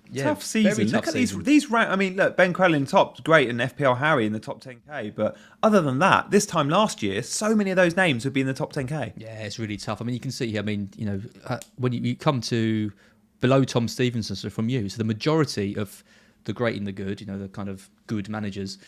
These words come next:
Speaker 1: um, are, uh, all, um, you know, ranked lower than two hundred K. So, yeah, it is, it is a, it is a very, uh, tough season, uh, indeed. Uh, Greyhead's also sent us, um,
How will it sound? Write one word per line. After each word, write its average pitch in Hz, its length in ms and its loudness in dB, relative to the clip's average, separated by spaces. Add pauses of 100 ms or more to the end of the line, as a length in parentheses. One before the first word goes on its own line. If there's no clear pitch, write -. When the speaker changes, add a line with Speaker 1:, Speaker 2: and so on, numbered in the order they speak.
(320)
Speaker 1:
um, 104 380 -6
are, 110 420 -4 (200)
uh, 110 420 -4
all, 120 400 0 (140)
um, 117 500 -4
you 131 100 -8
know, 104 160 -6
ranked 120 280 -6
lower 131 200 -2
than 123 280 -4 (160)
two - 120 -8
hundred 123 180 -6
K. 123 280 -8
So, 110 260 -4 (1200)
yeah, 117 160 -10 (240)
it - 100 -10
is, 110 160 -8
it 127 180 -10
is 117 100 -4
a, 107 160 -4 (220)
it - 80 -14
is 113 100 -12
a 110 40 -8
very, 104 340 -8 (460)
uh, 101 200 -10
tough - 180 -12
season, 101 380 -8 (480)
uh, - 100 -12
indeed. 104 440 -6
Uh, 127 160 -2
Greyhead's 170 420 -2
also 165 640 -4
sent - 280 -8
us, 127 420 -8 (340)
um, 120 580 -4